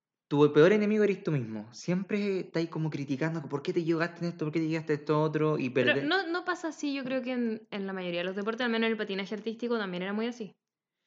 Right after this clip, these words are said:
Speaker 2: En todos los
Speaker 1: Sí, en los deportes individuales.
Speaker 2: Y en los grupales a veces si te mandáis la cagada también, po. Solo que ahí
Speaker 1: Sí.
Speaker 2: podéis tirarle la caca a otro si es que otro se equivoca.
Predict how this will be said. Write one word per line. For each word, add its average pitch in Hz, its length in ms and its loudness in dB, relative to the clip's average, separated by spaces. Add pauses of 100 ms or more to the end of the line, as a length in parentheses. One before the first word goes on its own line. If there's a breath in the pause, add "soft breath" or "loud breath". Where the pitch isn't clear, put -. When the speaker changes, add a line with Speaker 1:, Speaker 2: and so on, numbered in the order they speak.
Speaker 2:
En 214 120 -4
todos 302 220 4
los 339 100 -2
Speaker 1:
Sí, - 400 -16
en 127 180 0
los 131 120 -2
deportes 147 260 4
individuales. 147 460 2 (360 loud breath)
Speaker 2:
Y 262 100 0
en 311 80 4
los 320 120 4
grupales 302 340 2
a 339 40 6
veces 339 180 0
si 311 60 -2
te 277 80 -2
mandáis 269 240 0
la 285 100 -6
cagada 262 240 -6
también, 269 380 -6
po. 202 140 -12 (200)
Solo 269 260 2
que 254 60 4
ahí 269 100 8
Speaker 1:
Sí. - 40 2
Speaker 2:
podéis 277 240 0
tirarle 269 320 2
la 240 160 2
caca 233 240 0
a 226 60 4
otro 254 240 -2
si 240 120 -6
es 233 60 -10
que 233 120 -6
otro 233 200 -4
se 240 100 -8
equivoca. 220 440 -6